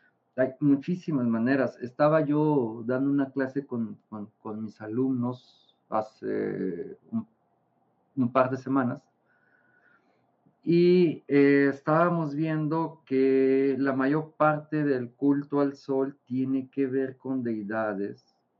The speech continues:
de carácter masculino. Ese es un punto interesante, pero me encontré uno que no. Me encontré una diosa que le llaman la diosa Sol, y esta diosa Sol es muy interesante.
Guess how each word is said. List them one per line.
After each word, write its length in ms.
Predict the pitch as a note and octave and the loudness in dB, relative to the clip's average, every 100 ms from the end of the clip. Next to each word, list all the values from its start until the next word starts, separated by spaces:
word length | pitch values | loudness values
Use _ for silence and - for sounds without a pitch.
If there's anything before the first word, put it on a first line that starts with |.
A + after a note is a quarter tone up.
| _ | _
de 140 | G2 | -16
carácter 840 | - G2+ F#2+ G2 G2 _ - B2+ B2 _ - | -12 -8 -6 -4 -6 _ -8 -8 -8 _ -14
masculino. 600 | G#2+ F#2+ - F2 G2+ F#2+ - _ _ _ _ _ _ _ _ _ _ _ | -6 -6 -6 -8 -6 -6 -10 _ _ _ _ _ _ _ _ _ _ _
Ese 240 | A2 A2 B2+ | -8 -4 -4
es 100 | B2 | -4
un 120 | A#2 | -6
punto 260 | G#2+ G2 | -4 -6
interesante, 680 | G#2+ G2+ G#2 G2+ B2 A#2 G2 - _ | -4 -4 -4 -4 -4 -6 -8 -14 _
pero 160 | B2 A#2+ | 0 2
me 100 | B2 | 2
encontré 480 | A#2+ A#2+ A#2+ A#2+ C#3+ | 2 0 0 2 2
uno 540 | C#3+ C#3+ C#3 B2 C#3 - _ _ _ | 4 4 2 0 -8 -14 _ _ _
que 140 | D#2 | -14
no. 280 | D#2 G2 - _ _ _ _ _ _ _ | -6 -6 -6 _ _ _ _ _ _ _
Me 80 | - | -8
encontré 400 | G#2 G2+ G#2 B2 | -8 -6 -6 -2
una 220 | B2+ C#3 | 2 2
diosa 600 | B2 C#3 C3 - B2+ B2+ _ _ _ _ _ | 4 4 4 0 -4 -4 _ _ _ _ _
que 80 | G2 | -6
le 200 | G2 G2 | -2 0
llaman 440 | A#2+ A#2+ A#2+ B2 | 0 0 0 -4
la 220 | - G2+ F#2+ | -6 -4 -4
diosa 480 | G#2+ G#2+ A#2+ G#2+ - _ _ _ | -4 -6 -6 -8 -12 _ _ _
Sol, 560 | _ - G#2+ F#2+ E2 _ _ _ _ _ | _ -4 -2 -2 -4 _ _ _ _ _
y 80 | A#2 | -2
esta 240 | A#2 C#3 | 0 0
diosa 260 | B2+ B2+ A#2+ | -2 -2 -8
Sol 220 | - A2 | -8 -6
es 100 | G#2+ | -4
muy 200 | G#2 G2 | -2 -2
interesante. 760 | F#2+ G2 G#2+ G#2 - C3+ B2+ | -2 -4 -8 -8 -8 -10 -10